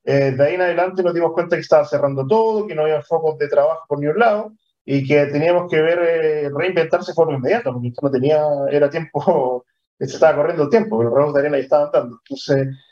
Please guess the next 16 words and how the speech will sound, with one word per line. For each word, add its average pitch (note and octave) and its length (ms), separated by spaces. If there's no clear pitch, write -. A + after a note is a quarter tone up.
ah, C3+ 520
en C#3 100
ese D3 140
momento D#3+ 300
dijimos, D#3+ 400
"Vemos E3+ 300
todas E3+ 160
las E3+ 120
opciones, F#3+ 420
barajamos F3 360
opciones F3+ 360
y F3+ 40
vemos E3 360
qué F#3 100
podríamos E3 540
crear, D#3 440